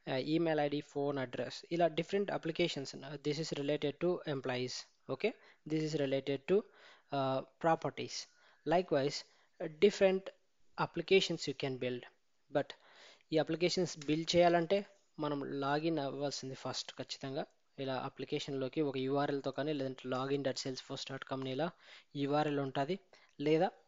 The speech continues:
ఇలా కస్టమ్ యూఆర్ఎల్ అయినా ఉండొచ్చు. For example, ఆ, ఇలా ఉంది కదా, దీన్నే మనము, మనం బిల్డ్ చేయొచ్చు. Like హెచ్టిటిపి dot, ఆ, డ్రీమ్ హౌస్ డాట్ సేల్స్ ఫోర్స్ డాట్ కామ్ అని.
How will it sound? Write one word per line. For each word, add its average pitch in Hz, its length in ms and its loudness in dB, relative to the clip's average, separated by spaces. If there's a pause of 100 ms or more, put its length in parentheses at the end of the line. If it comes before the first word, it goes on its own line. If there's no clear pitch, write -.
(380)
ఇలా 151 120 0
కస్టమ్ 175 460 0
యూఆర్ఎల్ 147 360 4
అయినా 147 200 0
ఉండొచ్చు. 127 400 -4
For 135 260 -6
example, 131 420 -4 (640)
ఆ, 131 400 -4 (1700)
ఇలా 143 200 -4
ఉంది 135 200 -8
కదా, 175 200 -2 (300)
దీన్నే 139 360 -2 (140)
మనము, 143 340 -6 (560)
మనం 139 180 -4
బిల్డ్ 139 360 -2
చేయొచ్చు. 143 280 0
Like 139 220 -2
హెచ్టిటిపి 135 600 -4
dot, 139 340 -2
ఆ, 127 240 -2 (480)
డ్రీమ్ 156 240 2
హౌస్ 147 220 0
డాట్ 139 220 2
సేల్స్ 135 240 0
ఫోర్స్ 143 240 -4
డాట్ 127 200 -8
కామ్ 131 200 -4
అని. 170 160 -2